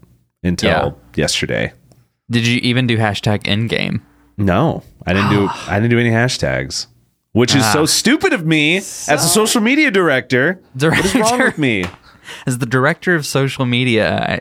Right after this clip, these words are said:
Speaker 2: I, I'm just gonna, I'm gonna have to
Speaker 1: I
Speaker 2: take away your lunch coupons.
Speaker 1: No, my lunch coupon. How am I gonna eat? How am I gonna eat?
Speaker 2: Figure it out, Smarty.
Speaker 1: I, I can only hit the vending machine so much, you know. I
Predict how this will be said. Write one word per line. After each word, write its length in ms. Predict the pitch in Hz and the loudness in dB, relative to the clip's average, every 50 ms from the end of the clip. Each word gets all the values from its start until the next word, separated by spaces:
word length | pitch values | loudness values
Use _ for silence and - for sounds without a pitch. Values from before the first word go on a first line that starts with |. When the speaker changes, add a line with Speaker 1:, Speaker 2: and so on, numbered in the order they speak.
| - | -8
Speaker 2:
I, 60 | - 104 | -10 -10
I'm 180 | 85 71 90 | -8 -8 -10
just 140 | 117 - - | -10 -8 -10
gonna, 80 | 107 - | -6 -2
I'm 120 | - 117 | 0 0
gonna 120 | 117 131 131 | 2 2 0
have 60 | 117 - | -2 -2
to 40 | - | -2
Speaker 1:
I 40 | 127 | -2
Speaker 2:
take 140 | 131 123 - | -2 -2 -2
away 220 | 120 117 120 123 127 | 0 0 2 2 2
your 260 | 120 110 107 104 - - - | 2 0 0 -2 -4 -6 -4
lunch 320 | 139 120 131 165 - - | -2 0 0 0 -2 -4
coupons. 360 | - - 117 104 - 101 95 214 | -2 -2 -2 0 0 0 2 2
Speaker 1:
No, 560 | 202 185 185 190 190 208 226 233 240 190 143 123 110 - _ - - _ _ _ _ _ _ - | 2 2 4 4 4 4 2 2 0 -2 -6 -10 -16 -20 _ -20 -20 _ _ _ _ _ _ -2
my 100 | 196 233 | 0 2
lunch 320 | 226 254 302 370 381 - | 4 2 2 2 0 0
coupon. 380 | - - 254 226 - - - 208 | 2 2 2 2 0 -2 0 0
How 160 | 214 254 302 | 0 0 2
am 60 | 392 | 0
I 60 | 359 | 0
gonna 200 | 269 330 330 330 294 | 0 0 0 2 2
eat? 340 | 302 320 359 403 349 - - - - - - - - - _ _ | 2 2 2 2 0 -4 -10 -18 -20 -20 -20 -20 -20 -20 _ _
How 100 | - 220 | -2 -2
am 60 | 247 | 0
I 40 | 294 | 0
gonna 160 | 302 320 311 311 | 2 2 2 2
eat? 400 | 311 320 339 359 370 359 - - _ _ _ _ | 2 2 2 2 0 0 -4 -10 _ _ _ _
Speaker 2:
Figure 280 | _ 226 233 247 269 262 | _ -4 -2 0 0 2
it 60 | 262 | 2
out, 300 | 262 269 302 339 339 - | 2 2 2 0 0 -4
Smarty. 580 | - - 220 208 208 208 233 294 311 311 320 254 _ _ _ _ _ _ _ _ - | -6 -2 0 0 2 2 0 -2 -2 -4 -6 -8 _ _ _ _ _ _ _ _ -4
Speaker 1:
I, 140 | - 190 202 - - | -2 -2 -2 -2 -2
I 80 | 202 | -2
can 160 | 202 - - 233 | 0 2 2 2
only 200 | 262 285 277 226 | 2 2 2 2
hit 140 | 240 254 | 0 0
the 80 | 254 233 | -2 -2
vending 320 | 185 208 226 233 233 226 | 0 0 0 0 0 2
machine 340 | 220 214 208 - 208 196 190 | 2 2 2 2 0 0 0
so 280 | 180 - - 196 208 214 | 0 0 2 2 2 2
much, 560 | 185 156 135 127 123 - - - - - - _ _ _ _ _ _ _ _ _ - | 2 2 2 0 0 0 -2 -2 -2 -4 -8 _ _ _ _ _ _ _ _ _ 0
you 160 | 123 131 135 | 0 2 2
know. 360 | 135 131 131 139 147 156 151 - - _ _ _ _ _ _ _ _ _ _ _ _ - | 2 2 2 2 2 0 -2 -6 -12 _ _ _ _ _ _ _ _ _ _ _ _ -4
I 80 | - | -4